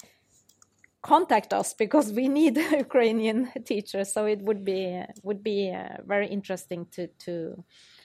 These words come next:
if, like, say they are going to have an exam in mathematics, it would be so much better if they had an Ukrainian <laughs> teacher to teach them exactly the things that they need in order to pass the,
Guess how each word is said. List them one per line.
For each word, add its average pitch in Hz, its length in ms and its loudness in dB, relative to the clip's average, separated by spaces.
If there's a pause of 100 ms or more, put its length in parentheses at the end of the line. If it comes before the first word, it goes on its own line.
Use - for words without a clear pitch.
(140)
if, - 240 -6
like, 190 260 0 (200)
say 202 320 -2
they 190 140 2
are 185 120 2
going 185 220 -2
to 185 100 -10
have 180 280 0 (180)
an 180 260 -6
exam 185 340 -4
in 185 140 -4
mathematics, 190 840 -6 (240)
it 170 140 -10
would 185 180 -6
be 175 80 -8
so - 300 0
much - 240 -4
better - 240 -10
if - 180 -12
they 175 100 -4
had 170 360 -4
an 180 260 -6
Ukrainian 196 680 -4 (160)
<laughs> 262 40 -16
teacher 202 320 -4
to 185 260 -4 (220)
teach - 260 -4
them 185 160 -6 (200)
exactly 214 520 -2
the 190 120 -4
things 196 320 -4
that 180 120 -10
they 180 140 0
need 185 280 -6
in 190 140 -4
order 175 160 -4
to 185 140 -8
pass 175 360 -4
the, - 220 -8